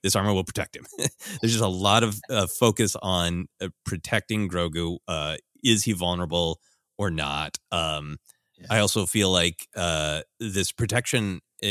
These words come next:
Speaker 1: in defense and armor idea, it ties back to, to Boba Fett. The, the goal of,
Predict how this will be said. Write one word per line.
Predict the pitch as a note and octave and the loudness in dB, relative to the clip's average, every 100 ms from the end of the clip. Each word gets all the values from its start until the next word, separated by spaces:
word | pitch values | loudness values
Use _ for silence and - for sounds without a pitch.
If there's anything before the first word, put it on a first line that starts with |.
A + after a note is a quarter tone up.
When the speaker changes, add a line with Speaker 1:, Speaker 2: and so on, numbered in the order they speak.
| - | -2
Speaker 1:
in | F#2+ F2 | -2 0
defense | E2+ C3+ B2+ | 0 2 2
and | F#2+ | 0
armor | G#2+ D#3+ | 0 2
idea, | F#2 F2 F2 F2+ - | 2 4 2 2 -2
it | G2+ F#2 - | -4 -4 -4
ties | G#2+ G2 | -2 -2
back | - F#2 - | 0 -2 -2
to, | - F#2+ G2+ - _ _ _ | -2 -2 -2 -6 _ _ _
to | A#2 | -4
Boba | C#3 G3+ - | 0 0 0
Fett. | D2 - | -4 -8
The, | G2 F#2+ F2 | -4 -4 -2
the | G2+ | -4
goal | E2+ D#3 F3+ G#2 | 0 4 6 6
of, | E2+ | 4